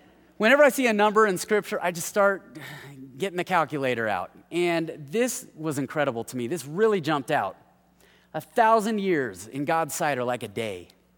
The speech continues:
and maybe even less. It says like a watch in the night. But you do the math on this, you know, divide both sides by twenty-four. Forty-one point six seven years to us. It's like an hour to God,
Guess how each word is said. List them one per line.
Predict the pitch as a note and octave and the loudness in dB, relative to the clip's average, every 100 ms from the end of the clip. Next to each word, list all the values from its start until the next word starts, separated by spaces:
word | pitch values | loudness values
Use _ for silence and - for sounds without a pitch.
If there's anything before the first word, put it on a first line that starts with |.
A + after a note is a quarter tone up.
| _ | _
and | D#3+ | -4
maybe | F#3 G#3+ G#3 | 0 0 -2
even | G3 F3 | -2 0
less. | D3 G2 - - - | 0 -2 -8 -16 -12
It | |
says | - D#3 | -6 -4
like | D3 C#3+ | -4 -4
a | A#2+ | -6
watch | A2 C#3+ D3+ | -4 -4 -4
in | D3+ | -4
the | C3 | -6
night. | A#2+ G2 - _ _ - _ | -6 -8 -14 _ _ -20 _
But | G#3 | -2
you | F3 | 0
do | G#3+ | 2
the | C#4+ | 2
math | B3 G#3 G3 | 2 2 4
on | G#3 G3 | 4 2
this, | G3 F#3+ F#3+ - | 2 0 0 -2
you | F3 | 0
know, | F3 | 0
divide | E3+ C#3+ D#3+ F3 | 2 2 2 0
both | E3 F3+ - | 0 -2 2
sides | F#3+ F3+ F3 | 4 4 2
by | F3+ E3+ | 0 0
twenty-four. | F#3+ F3 E3+ F3+ F3 F3 E3+ - - _ _ _ _ _ _ _ _ _ _ _ _ _ | 0 -2 -2 2 4 4 2 -4 -20 _ _ _ _ _ _ _ _ _ _ _ _ _
Forty-one | - A3+ B3+ B3+ A3+ A3 A3 | 2 4 4 2 2 2 -2
point | - G3+ G3 - | -4 -4 -4 -6
six | - G3+ G3+ - - | -4 -2 -2 -4 -14
seven | - - F#3 F#3 F#3+ F#3+ E3 | -14 0 2 2 -2 -4 -6
years | E3 F3 E3+ E3 | -2 0 0 -2
to | - B2+ | -4 0
us. | D3 A2+ - - - - _ _ _ _ _ _ | 0 -2 -8 -16 -20 -20 _ _ _ _ _ _
It's | - | -6
like | G3 E3+ | -2 -2
an | D3 - | -6 -4
hour | D#3+ D3+ B2+ | -2 -2 -2
to | G#2+ | -4
God, | G2+ F2 - | -6 -8 -12